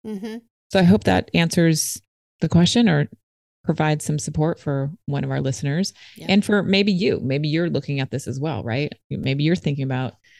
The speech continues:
Speaker 2: trying this alcohol-free life out and what, what, what should you do? You
Speaker 1: Yeah.
Speaker 2: know, uh,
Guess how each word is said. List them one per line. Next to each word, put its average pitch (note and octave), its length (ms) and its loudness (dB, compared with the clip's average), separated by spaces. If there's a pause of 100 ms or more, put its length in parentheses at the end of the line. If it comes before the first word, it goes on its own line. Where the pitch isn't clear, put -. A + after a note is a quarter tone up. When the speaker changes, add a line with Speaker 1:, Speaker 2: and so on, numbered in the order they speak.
(120)
Speaker 2:
trying C#3+ 340 0
this C3+ 380 -4
alcohol-free C#3 560 -2
life C3 280 0
out C#3+ 200 -4
and C3+ 220 -6 (460)
what, - 220 -6
what, C#3+ 160 2
what F3 200 0
should A#3 160 -4
you B3 60 0
do? D4 180 0 (600)
You C3+ 100 -8
Speaker 1:
Yeah. A#2+ 120 -4
Speaker 2:
know, F3 100 -6 (600)
uh, C#3+ 200 0